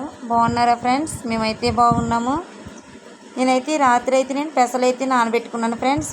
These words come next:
పిల్లలకి టిఫిన్ కింద. నైట్ అంతా అయితే నేను పెసలు నానబెట్టుకుని ఇంకా మార్నింగ్ లేసాను. ఇప్పుడైతే టైమ్ వచ్చేసి ఐదు అయ్యింది ఫ్రెండ్స్.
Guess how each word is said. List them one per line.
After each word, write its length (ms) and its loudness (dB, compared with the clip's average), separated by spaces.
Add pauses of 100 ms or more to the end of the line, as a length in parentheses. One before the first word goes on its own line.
పిల్లలకి 380 0
టిఫిన్ 340 -4
కింద. 200 -2 (1900)
నైట్ 240 2
అంతా 200 0
అయితే 180 -4
నేను 180 -2
పెసలు 320 2
నానబెట్టుకుని 680 0 (460)
ఇంకా 140 -2 (100)
మార్నింగ్ 400 0
లేసాను. 420 -2
ఇప్పుడైతే 400 -2
టైమ్ 240 0
వచ్చేసి 480 -2 (760)
ఐదు 180 2
అయ్యింది 340 -4
ఫ్రెండ్స్. 340 0